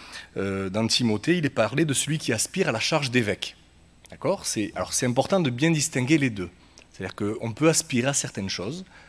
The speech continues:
avoir certaines responsabilités, faire certaines choses pour Dieu, mais il y a des choses, nous sommes tous appelés à être cela. Et c'est de ces choses que je voudrais parler ce matin. Et particulièrement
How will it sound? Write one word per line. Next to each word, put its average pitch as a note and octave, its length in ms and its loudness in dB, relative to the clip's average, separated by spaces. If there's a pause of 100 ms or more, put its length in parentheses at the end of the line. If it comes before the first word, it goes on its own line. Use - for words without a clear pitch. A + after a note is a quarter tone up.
avoir G2+ 240 -2
certaines A#2+ 300 0
responsabilités, G#2 1000 -2
faire - 200 -4
certaines B2 340 0
choses A2 240 0 (140)
pour A#2 200 -6
Dieu, F2+ 320 -6 (580)
mais B2 100 4
il B2 60 2
y C#3 60 8
a D3 40 8
des C3+ 100 6
choses, F#3+ 260 4
nous E3+ 100 2
sommes A#2 240 0
tous - 300 -4
appelés G#2 440 -4 (480)
à G#2 80 -8
être G2+ 200 -10
cela. D#2 300 -6 (120)
Et - 60 -8
c'est - 160 0
de C3 80 0
ces C#3 140 2
choses F3+ 220 0
que - 100 -2
je A2+ 80 2
voudrais A#2 220 0
parler G2+ 360 -4
ce - 140 -2
matin. G2 360 -4 (2000)
Et A2 100 0
particulièrement C#3+ 1000 2